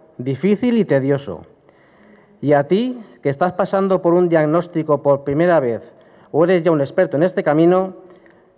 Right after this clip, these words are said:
te digo que no olvides que tú eres quien decide mentalizarse de la importancia en la prevención, asistir a revisiones,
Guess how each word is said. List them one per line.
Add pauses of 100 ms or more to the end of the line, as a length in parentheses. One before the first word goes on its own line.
(120)
te
digo
que
no
olvides
que
tú
eres
quien
decide
mentalizarse
de
la
importancia
en
la
prevención, (240)
asistir
a
revisiones,